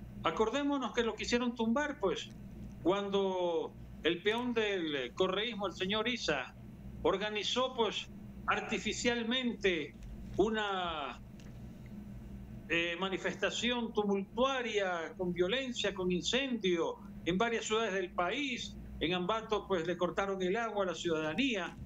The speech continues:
Todos estos actos de terrorismo, ¿para qué? Para crear ficticiamente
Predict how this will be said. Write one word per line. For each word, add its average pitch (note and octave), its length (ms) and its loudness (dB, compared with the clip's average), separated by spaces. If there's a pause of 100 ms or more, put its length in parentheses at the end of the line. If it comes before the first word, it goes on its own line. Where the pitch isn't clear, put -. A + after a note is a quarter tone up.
(200)
Todos C4+ 260 2
estos C4 300 0 (400)
actos A3 360 2
de G#3 100 0
terrorismo, G#3 680 0
¿para F#3+ 300 0
qué? G3 320 0 (340)
Para A3 300 0
crear A#3 420 2
ficticiamente A3 1160 0